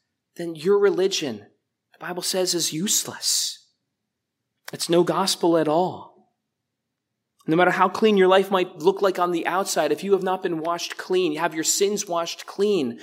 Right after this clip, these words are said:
by the blood of Jesus Christ, it's just empty ritualism. Borrowing this foundation language, it's like a house built without a foundation.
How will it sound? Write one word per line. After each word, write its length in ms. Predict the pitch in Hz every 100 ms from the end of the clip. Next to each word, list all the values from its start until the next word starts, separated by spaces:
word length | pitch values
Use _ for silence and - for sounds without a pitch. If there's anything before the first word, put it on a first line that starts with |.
| - -
by 120 | 175
the 100 | 175
blood 460 | - 151 190 190
of 100 | 180
Jesus 460 | 143 175 180 156 -
Christ, 580 | - 175 175 127 - - - -
it's 180 | - -
just 260 | 185 180 -
empty 320 | 175 180 196
ritualism. 840 | 175 196 - 190 156 123 - 110 98 _ _ _ _ _ _ _ _ _ _ _
Borrowing 640 | 156 135 151 160 196 202 175
this 160 | 165
foundation 600 | - 160 160 233 233 185
language, 300 | 143 143 147
it's 160 | 160 -
like 140 | 180
a 60 | 165
house 400 | 156 202 226 -
built 300 | 156 180 -
without 420 | 180 - 175 202
a 20 |
foundation. 880 | 202 185 208 208 208 269 - 214